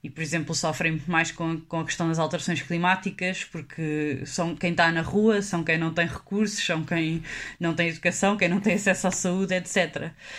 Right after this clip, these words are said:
E, e, e pronto, e portanto acabas por ter, eu acho é que na área da ação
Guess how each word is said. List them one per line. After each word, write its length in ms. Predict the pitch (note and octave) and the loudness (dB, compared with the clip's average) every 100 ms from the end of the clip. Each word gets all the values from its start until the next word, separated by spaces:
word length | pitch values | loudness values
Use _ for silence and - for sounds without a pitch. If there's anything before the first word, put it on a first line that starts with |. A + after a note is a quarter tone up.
| - - _ - | -14 -16 _ 2
E, 960 | F#3+ F#3+ F#3 F#3 F#3 F#3 F3+ F#3+ G#3 - _ _ _ - | 6 6 6 6 6 6 4 0 -4 -12 _ _ _ -4
e, 360 | F3+ F3 - | -2 -2 -2
e 40 | F3 | -2
pronto, 340 | F3+ E3 - | 0 0 -2
e 40 | |
portanto 280 | D#3+ - D#3+ | -4 -4 -2
acabas 340 | F3 F3 E3+ - | 2 2 2 -4
por 160 | - | -8
ter, 360 | - F#3 F3 E3+ _ _ - | -2 0 0 -4 _ _ -6
eu 160 | F3 F3 | 2 2
acho 200 | F3 F#3 | 2 -2
é 40 | |
que 140 | - | 0
na 140 | F#3 F#3 | 4 6
área 340 | F#3 F3+ F3+ | 6 6 2
da 140 | F3 E3+ | 4 2
ação 520 | - F#3 F#3 G3 | 2 2 2 0